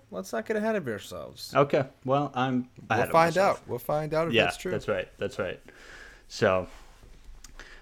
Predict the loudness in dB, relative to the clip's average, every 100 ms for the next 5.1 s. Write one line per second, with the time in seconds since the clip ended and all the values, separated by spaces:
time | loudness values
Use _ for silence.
0 | 6 8 8 10 10 12 8 6 6 8
1 | 8 6 0 -2 0 2 0 -4 -10 -14
2 | _ _ _ 2 6 6 4 0 -4 -10
3 | _ _ _ _ 4 4 4 -2 -4 -6
4 | 2 2 6 6 6 6 4 4 4 -4